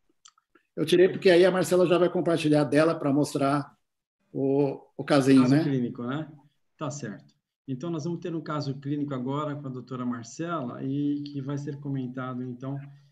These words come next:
Speaker 2: pela doutora Natália e pela doutora Carla, né? Elas vão discutir. Quem quiser também comentar também, fique à vontade, né? É, Marcela já compartilhou a tela. Então, Marcela, fique à vontade aí.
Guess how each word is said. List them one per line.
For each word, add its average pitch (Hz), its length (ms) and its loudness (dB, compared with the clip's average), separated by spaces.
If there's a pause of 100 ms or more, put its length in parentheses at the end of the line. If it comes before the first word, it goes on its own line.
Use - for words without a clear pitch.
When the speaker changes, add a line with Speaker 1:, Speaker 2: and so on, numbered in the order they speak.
(200)
Speaker 2:
pela 143 200 -2
doutora 120 880 -6
Natália 165 600 -8
e 165 40 -10
pela 165 220 -12
doutora 151 440 -10
Carla, 107 420 -8
né? 131 120 -6
Elas 127 160 -8
vão 131 80 -6
discutir. 143 440 -12
Quem 208 160 -8
quiser 135 220 -6
também 127 280 -8
comentar 131 540 -8
também, 143 480 -8 (300)
fique 131 240 -12
à 123 40 -8
vontade, 131 680 -8
né? 147 260 -8 (500)
É, 123 1120 -6 (460)
Marcela 143 400 -4
já 156 120 -6
compartilhou 135 640 -6
a 113 60 -8
tela. 143 540 -10 (540)
Então, 135 360 -6
Marcela, 139 460 -10 (360)
fique - 180 -18
à - 20 -12
vontade 131 520 -10
aí. 104 180 -10